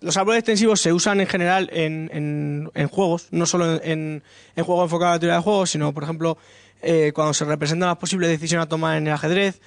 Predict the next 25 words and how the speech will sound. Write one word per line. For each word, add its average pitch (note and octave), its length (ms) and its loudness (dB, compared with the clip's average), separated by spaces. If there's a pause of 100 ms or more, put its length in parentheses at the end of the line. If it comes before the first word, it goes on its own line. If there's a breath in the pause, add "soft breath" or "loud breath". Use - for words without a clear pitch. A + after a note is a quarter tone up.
(140 loud breath)
o - 80 -8
se D3+ 100 -6
representan D3+ 360 -6
las D#3 80 -2
posibles D#3+ 340 -2
decisiones D#3 320 -6
a C#3+ 40 -8
tomar D3+ 300 -4 (440)
en C#3 380 -16 (840)
cualquier D#3 300 -6
juego D#3 420 2
al C#3+ 80 -2
que C#3+ 60 -10
se D3 80 -10
pueda D3+ 160 0
jugar, E3 280 -2 (340 loud breath)
y C#3+ 80 -8
con E3 140 2
cualquier D#3 240 2
juego F3 240 0
me E3 80 0
refiero, E3 420 -2 (960 soft breath)
yo D3 140 -6
qué C3+ 60 -8
sé, D#3+ 220 -6